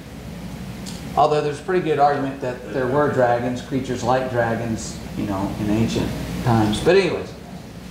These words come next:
so what, what about this?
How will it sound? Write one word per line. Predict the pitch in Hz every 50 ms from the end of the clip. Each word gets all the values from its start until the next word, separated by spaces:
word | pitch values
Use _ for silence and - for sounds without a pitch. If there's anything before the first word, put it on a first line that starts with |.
| - - - - - - - - - - - - - - - - - - - - - - - - -
so | - 208 214 214
what, | 208 226 254 240 240 - - - - -
what | 180 208 233 226
about | 208 214 220 240 247 - -
this? | - - - - - -